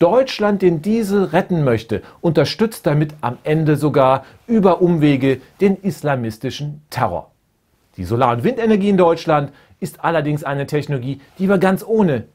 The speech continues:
Terrorgefahr nutzen und einsetzen können. Und erneuerbare Energien sind auch ein regelrechter Jobmotor. Von zweitausend bis zweitausendelf sind in Deutschland über dreihunderttausend zukunftsfähige Arbeitsplätze in Deutschland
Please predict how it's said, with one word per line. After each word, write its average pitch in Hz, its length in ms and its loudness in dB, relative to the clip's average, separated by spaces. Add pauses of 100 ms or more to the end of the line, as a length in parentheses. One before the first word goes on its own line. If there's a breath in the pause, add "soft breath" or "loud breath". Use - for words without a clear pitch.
Terrorgefahr 117 840 -4 (120)
nutzen 120 440 -6
und - 260 -6
einsetzen 98 540 -8
können. 82 320 -2 (400)
Und 214 280 0
erneuerbare 160 680 0
Energien 151 600 2
sind 147 260 0
auch 127 200 -2
ein 127 160 0
regelrechter 160 880 0
Jobmotor. 110 680 -2
Von 120 160 -6
zweitausend 208 560 0
bis 196 140 -2
zweitausendelf 165 800 0
sind 139 160 -6
in 160 140 0
Deutschland 151 580 0 (340 loud breath)
über 214 320 0
dreihunderttausend 170 1200 0
zukunftsfähige 165 1120 0 (220 loud breath)
Arbeitsplätze 147 640 -2
in 254 340 -4
Deutschland 208 720 0